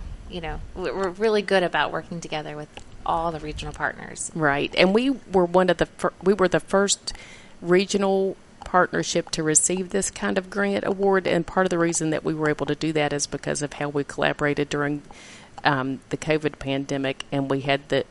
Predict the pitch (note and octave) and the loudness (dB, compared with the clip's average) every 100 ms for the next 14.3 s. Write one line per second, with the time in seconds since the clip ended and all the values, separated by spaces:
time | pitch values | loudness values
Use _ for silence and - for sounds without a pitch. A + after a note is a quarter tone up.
0 | - D#3 D3 C#3 C3+ - F3 F3 - - | -4 0 0 0 -2 -4 -2 -2 -2 0
1 | F3+ E3 D#3+ D3 - - D3 E3 D3+ D3 | 2 2 2 0 -2 -2 0 2 2 2
2 | E3+ E3+ - E3+ F3+ F#3+ E3+ D#3 D#3+ D#3+ | 2 2 2 0 2 0 0 0 2 0
3 | D3+ - F3+ - G3+ G#3 G3+ F#3+ E3+ D3+ | -2 -2 0 0 -2 -2 2 4 4 4
4 | C#3 - D#3 E3 D3+ - E3 D#3+ D3 - | 2 2 2 4 2 2 0 0 -2 -2
5 | C#3 D3+ C#3+ - - - - - - F3+ | 0 2 4 0 -6 -16 -18 -18 -2 -2
6 | - E3 D3+ D#3 D#3 D3+ - C#3 C3 C#3+ | 2 0 2 0 2 0 0 -2 -2 -2
7 | D3+ D3 C3+ - - - D3 D3+ D3+ - | -2 0 -4 -4 -8 -2 -2 -2 -4 -2
8 | E3 - D3 D#3 C#3 - - - - C3 | -2 0 2 2 0 -6 -12 -10 -10 -10
9 | - - - - - - - - - A3 | -12 -20 -20 -20 -20 -20 -20 -20 -16 -10
10 | A#3+ C4 D#4 D#4 - G3+ F#3 - - G3+ | -4 -2 -4 -8 -8 -4 -4 -4 -6 -8
11 | G3+ - G3+ F#3+ - F#3 F3 F3+ F3+ F3 | -8 -6 -6 -6 -6 -8 -8 -8 -6 -6
12 | E3+ E3+ E3+ - E3 F3 E3 E3+ - E3 | -6 -6 -6 -6 -8 -6 -6 -8 -10 -10
13 | - - E3+ D#3+ E3 - E3+ E3+ D#3 D3 | -10 -10 -12 -10 -10 -8 -8 -6 -8 -10
14 | D3+ D#3+ D3+ | -8 -8 -8